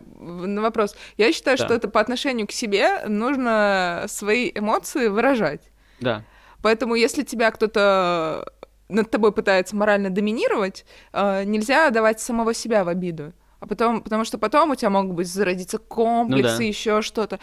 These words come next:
Speaker 1: Поэтому лучше немножечко себя защитить, где-то, может быть, перегнуть палку. Ни в коем случае не физически, хотя
Speaker 2: Ну,
Speaker 1: очень
Speaker 2: типа, как
Speaker 1: хочется.
Speaker 2: Уилл Смит, не делать.
Speaker 1: Да, но Уилл Смит мог с, э, места крикнуть, типа,
Speaker 2: Ну, в
Speaker 1: «Слышь?»
Speaker 2: принципе, да, типа, да, сразу можно было,
Speaker 1: «Слышь?»
Speaker 2: типа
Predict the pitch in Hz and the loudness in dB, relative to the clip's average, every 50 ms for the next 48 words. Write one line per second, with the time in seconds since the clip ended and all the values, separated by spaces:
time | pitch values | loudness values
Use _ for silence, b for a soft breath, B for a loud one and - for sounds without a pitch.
0 | B B B B B - 196 214 - 277 240 240 247 240 220 214 208 202 196 185 | B B B B B 0 0 0 2 2 0 2 2 2 2 2 2 2 0 -2
1 | 175 B B B B 202 233 269 - - - - 269 262 247 233 233 220 214 208 | -4 B B B B -2 -2 -2 -2 -2 -2 0 0 2 2 2 2 2 0 0
2 | 190 - - _ _ - - 233 254 254 254 226 226 208 208 202 - - - 196 | -2 -4 -8 _ _ -8 -4 -2 -2 0 0 0 0 -2 -4 -8 -10 -6 -4 -4
3 | 202 - - - 202 208 202 190 190 185 190 - - 226 - - 294 415 - - | -4 -4 -6 -2 0 2 2 2 0 -2 -4 -6 -8 -8 -6 -6 -6 -6 -6 -10
4 | 294 - 202 196 - - 214 190 196 202 196 185 190 175 - 220 208 226 214 214 | -6 -4 0 0 2 0 0 -4 -4 -6 -6 -6 -8 -6 -4 -2 0 0 0 0
5 | 202 185 - - 196 170 156 156 - - 147 170 - - _ _ _ _ - 214 | -2 -4 -4 -2 -2 -2 -2 -2 -6 -10 -18 -18 -20 -20 _ _ _ _ -6 -6
6 | 220 220 - 269 240 226 - 226 214 - - 220 208 202 - - 190 202 233 240 | -4 -2 0 0 0 0 -2 -6 -6 -4 -2 -4 -4 -4 -4 -4 -2 -2 -2 -2
7 | - - - - - 196 - - - - 214 202 202 - 139 - 156 127 139 127 | -2 -8 -10 -8 -8 -10 -8 -6 -6 0 2 4 4 4 4 2 2 0 0 2
8 | 139 139 127 - 135 127 135 135 - - 139 139 131 - 127 123 117 113 107 - | 2 0 0 2 0 2 2 0 0 0 -2 -2 -2 -2 -2 -2 0 -2 -4 -4
9 | - - - - _ _ _ B B B B B B B B B B 202 240 214 | -10 -16 -18 -20 _ _ _ B B B B B B B B B B 2 4 4
10 | 185 180 196 208 220 226 185 170 214 254 269 269 - - 294 370 - - 254 226 | 4 4 2 2 2 2 2 2 0 0 -2 -2 -4 -4 -4 -4 -2 0 0 0
11 | 330 - - - - - 247 220 214 214 214 214 208 214 208 202 202 202 202 202 | 0 -2 -6 -8 -4 -2 0 2 2 4 4 4 4 4 4 4 4 2 2 2
12 | 202 214 233 240 233 233 - - 170 - 190 185 185 - - 156 156 - - - | 0 0 0 0 0 0 -2 -4 -4 -2 0 -2 -2 -2 -4 -10 -10 -10 -12 -8
13 | - 160 160 - - - 139 190 185 185 185 - - 160 143 151 160 151 - 131 | -8 -8 -8 -6 -2 0 2 2 4 2 2 2 2 4 4 6 4 4 2 2
14 | - 120 120 123 113 110 - - - 135 131 120 120 117 113 104 113 110 - - | 2 4 4 4 4 2 0 0 0 2 2 2 0 -2 -2 -2 -2 -2 0 0
15 | - 285 320 339 - - 110 - - | 0 2 0 -2 -2 -4 -8 -8 -10